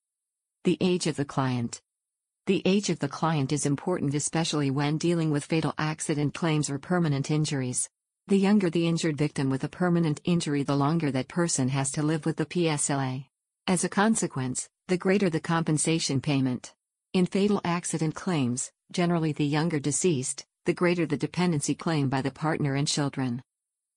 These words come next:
The nature and extent of the injuries sustained. Solicitors will consider like-for-like injuries with the case in hand and similar cases decided by the courts previously.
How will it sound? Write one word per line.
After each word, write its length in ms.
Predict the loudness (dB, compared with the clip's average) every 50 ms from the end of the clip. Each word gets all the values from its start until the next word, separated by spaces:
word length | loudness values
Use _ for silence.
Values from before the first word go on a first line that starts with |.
| _ _ 0
The 80 | 2
nature 400 | 4 4 4 2 0 0 -2 0
and 100 | 0 0
extent 400 | 0 -2 -4 -4 -2 -2 0 0
of 80 | -2 0
the 120 | -2 -2
injuries 520 | 0 2 2 2 2 2 0 0 0 0 -2
sustained. 640 | -2 -4 -6 -2 -2 0 0 0 0 -2 -4 -8 _ _ _ _ _ _ _ _ _ _ _ _ _
Solicitors 680 | -4 0 2 2 2 2 2 2 0 0 0 -2 -2 -2
will 100 | -4 -4
consider 460 | -2 -2 -2 -2 0 -2 -2 0 0
like-for-like 640 | 0 2 0 0 -2 -2 -2 -2 0 0 -2 -2 -2
injuries 540 | 0 0 2 2 2 2 0 0 0 -2 -2
with 100 | -2 -2
the 100 | -2 -4
case 360 | -2 -2 -2 -2 -2 0 -2
in 80 | -2 0
hand 320 | 0 0 0 0 0 0
and 120 | -2 -2
similar 400 | -2 -2 -2 0 0 0 -2 -2 -4
cases 440 | -2 -2 -2 -2 0 -2 -4 -4 -2
decided 500 | -2 -2 0 0 0 0 2 0 0 0
by 140 | 0 -2
the 80 | -2 -2
courts 460 | -6 -4 -2 0 0 0 -2 -6 -10
previously. 760 | _ 0 0 0 2 0 -2 -2 -4 -4 -6 -4 -4 -4